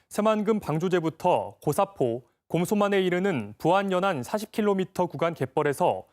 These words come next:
수백 명이 해루질을 해 어족자원이 고갈되고 어민들의 생계가 위협받고 있다며 단속에 행정력을 집중해줄 것을 주문했다고 전했습니다.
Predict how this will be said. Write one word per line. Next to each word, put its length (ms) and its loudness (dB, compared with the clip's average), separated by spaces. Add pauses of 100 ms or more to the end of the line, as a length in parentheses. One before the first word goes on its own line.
(240)
수백 260 2
명이 360 2
해루질을 500 0
해 340 0
어족자원이 640 0
고갈되고 800 0
어민들의 500 2
생계가 400 0
위협받고 560 0
있다며 460 -2 (360)
단속에 600 0
행정력을 580 0
집중해줄 520 -2
것을 440 0
주문했다고 680 -2
전했습니다. 680 -4